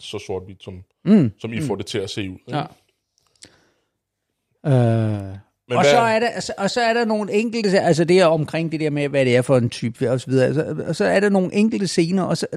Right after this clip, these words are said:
Speaker 2: og d-, der kan jeg, så kan jeg alligevel godt blive en lille smule forundret, ikke? Hvor at de ligesom prøver at lægge sådan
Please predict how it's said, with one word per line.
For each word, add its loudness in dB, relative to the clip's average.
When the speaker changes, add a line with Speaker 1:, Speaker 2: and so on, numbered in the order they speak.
Speaker 2:
og -4
d-, -14
der 0
kan -2
jeg, 4
så 0
kan 2
jeg 4
alligevel 4
godt 4
blive 2
en -8
lille 4
smule 2
forundret, 4
ikke? -2
Hvor 4
at -6
de 2
ligesom 2
prøver 2
at 0
lægge 8
sådan 2